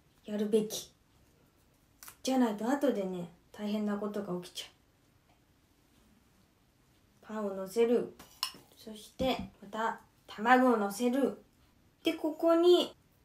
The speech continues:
きゅうりと、ちいかわをランダムで乗せてく。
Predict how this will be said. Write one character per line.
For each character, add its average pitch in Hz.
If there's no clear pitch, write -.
き -
ゅ 311
う -
り 233
と、 240
ち 320
い 311
か 320
わ 294
を -
ラ 214
ン 202
ダ 202
ム 185
で 175
乗 180
せ 196
て 196
く。 196